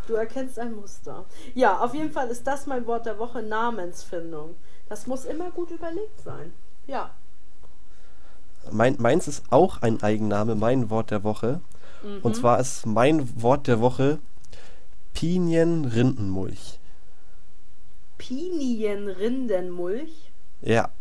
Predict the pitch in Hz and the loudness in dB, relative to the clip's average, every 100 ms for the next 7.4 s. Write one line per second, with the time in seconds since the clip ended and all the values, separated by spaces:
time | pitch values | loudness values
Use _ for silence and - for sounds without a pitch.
0 | - - - - - 107 120 - 131 127 | -2 -2 -2 -2 -2 0 0 2 6 6
1 | 127 127 123 120 107 131 131 127 117 - | 6 2 2 0 4 4 4 2 2 0
2 | - 131 139 107 98 - - 98 123 143 | 2 4 4 4 2 2 -2 0 2 2
3 | - - - 220 233 285 294 254 247 262 | 0 -2 -2 -2 0 0 2 2 2 2
4 | 247 - - 202 - 254 240 247 190 214 | 0 0 -2 -2 -2 -2 -2 -2 -2 -2
5 | 208 226 220 185 165 170 214 185 175 220 | -2 -2 -2 -2 -2 0 -2 -2 -2 -2
6 | - - - - 185 196 190 - 247 277 | -2 -2 -2 -2 -2 -2 -2 0 -2 0
7 | 226 285 311 | 0 0 -2